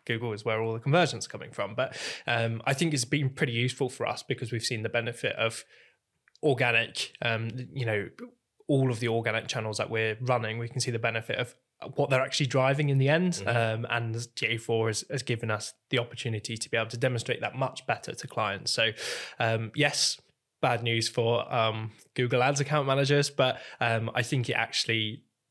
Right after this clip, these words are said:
Speaker 1: providing us with more data, uh, ab-, about, you know, where those customers are coming from as well will inform much better choices when it comes to sort of media planning.
Speaker 2: But I think it's, it, it's also,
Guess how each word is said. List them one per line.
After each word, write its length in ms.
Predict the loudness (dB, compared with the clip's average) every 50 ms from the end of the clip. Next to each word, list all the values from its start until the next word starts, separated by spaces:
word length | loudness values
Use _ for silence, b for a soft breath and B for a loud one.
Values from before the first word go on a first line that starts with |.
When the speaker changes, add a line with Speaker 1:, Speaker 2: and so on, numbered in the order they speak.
| _ _ _
Speaker 1:
providing 480 | -2 0 2 4 6 4 4 4 2 0
us 120 | 0 -2
with 120 | -4 -4 -2
more 180 | -2 0 0
data, 360 | 2 2 0 0 0 -2 0 0
uh, 380 | 0 2 2 0 0 2 -2
ab-, 100 | -4 -2 -2
about, 380 | 0 0 2 0 0 -2 -4 -4
you 80 | -4
know, 140 | -2 -4 -4 -8 _ _ _ _ _ _
where 160 | 2 2 4
those 160 | 2 2 2
customers 340 | 0 0 -2 -2 -4 -4 -4
are 40 | -2
coming 220 | 0 2 2 2 2
from 180 | 0 -2 -2
as 100 | 0 2
well 280 | 2 4 4 4 2 -2 B B B B B B B B B B _ _ _ _ 0
will 480 | 2 4 4 4 4 2 0 -4 -4 _
inform 720 | 0 0 0 0 0 0 2 2 2 0 -2 -4 -6 -6 0 0
much 280 | 0 2 0 -2 -2
better 200 | 0 0 0 0
choices 540 | -4 -2 -2 -2 -2 -2 -2 -6 -6 -8 -8
when 120 | -8 -8
it 80 | -8 -8
comes 280 | -8 -10 -6 -6 -6 -6
to 120 | -4 -6
sort 200 | -6 -6 -6 -8
of 60 | -6
media 240 | -6 -4 -4 -4 -4
planning. 380 | -2 -2 -4 -4 -4 -6 -8 -10 -14 _ _
Speaker 2:
But 100 | -4 -2
I 20 | 0
think 200 | 0 0 0 0
it's, 260 | -2 -2 -4 -6 -8
it, 220 | -10 -10 -8 -6 -4
it's 200 | -4 -4 -2 -4
also, 540 | -4 -4 -2 0 0 0 0 0 -4 -6